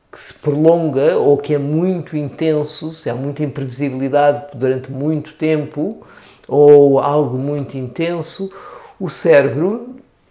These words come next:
vai buscar as suas capacidades de sobrevivência e o lado de, de vínculo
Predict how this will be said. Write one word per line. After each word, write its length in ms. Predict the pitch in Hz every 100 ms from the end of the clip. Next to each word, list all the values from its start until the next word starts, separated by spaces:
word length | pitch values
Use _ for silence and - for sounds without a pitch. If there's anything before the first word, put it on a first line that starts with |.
| -
vai 880 | 160 123 147 160 208 262 254 220 247 277 185 -
buscar 460 | - - 165 175
as 140 | 196 190
suas 540 | - 165 156 160 160 - - - _ _ _
capacidades 960 | - 151 165 - 165 147 147 147 147 135
de 140 | 131 127
sobrevivência 1400 | - 151 127 117 135 127 147 143 135 - 127 156 - 95
e 840 | 160 139 139 160 196 202 175 139 139
o 180 | 139
lado 1200 | 143 151 151 143 131 135 123 127 123 120 113 123
de, 20 |
de 60 | 123
vínculo 960 | 113 156 170 175 - 165 185 240 302